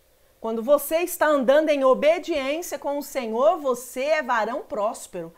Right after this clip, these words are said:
Você se torna uma varoa próspera. Sabe por quê? Em tudo que você põe a mão, Deus prospera.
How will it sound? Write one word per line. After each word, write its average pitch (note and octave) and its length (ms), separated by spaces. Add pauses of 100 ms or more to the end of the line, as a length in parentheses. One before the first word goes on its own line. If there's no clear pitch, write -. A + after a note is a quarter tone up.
(180)
Você B3 320
se - 140
torna C#4 320
uma C#4+ 160
varoa B3+ 320
próspera. G#3 880 (160)
Sabe - 220
por F#3+ 120
quê? C4 360 (580)
Em B3 80
tudo F4+ 280
que - 100
você F#4+ 120
põe E4+ 300
a D#4+ 80
mão, A#3+ 260
Deus C4 220
prospera. C4+ 960